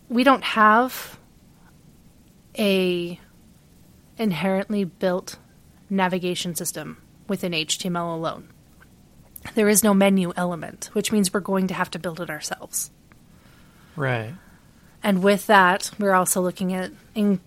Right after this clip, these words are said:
Speaker 1: incorporating C S S. We're looking at tab indexes, and is it hidden? Is it expanded? You know, there's a lot to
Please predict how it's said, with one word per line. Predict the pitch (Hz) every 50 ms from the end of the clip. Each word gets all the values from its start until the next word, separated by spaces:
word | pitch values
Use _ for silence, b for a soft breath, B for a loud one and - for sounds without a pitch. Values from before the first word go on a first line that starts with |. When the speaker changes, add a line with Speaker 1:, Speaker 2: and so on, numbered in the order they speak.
| _ -
Speaker 1:
incorporating | - 208 185 - - 196 185 - - 190 185 180 180 180
C | - - 190 180
S | 170 - - 269
S. | 277 277 262 - - -
We're | - 190
looking | 175 175 165 - 185 180 180 175
at | 170 170 170 - - B B B B B B -
tab | - - 269 277 277 247
indexes, | 233 208 190 185 175 165 - - - 190 170 165 160 165 170 - - -
and | 190 180 175 180 180 180 180 185 185 - B B B B B B B B B
is | - 202 180 202
it | 196 -
hidden? | - 262 302 285 247 202 180 180
Is | 185 170 180
it | 190 180
expanded? | 196 190 - - - - 247 254 262 254 233 214 185 170 165 156 175 - 185 - _ B B B B B B B B B B B B B B B B -
You | 214 208
know, | 196
there's | 190 196 185 180
a | 190
lot | 190 196 190 185 -
to | - - - 202 190 185 185 185 180 180 180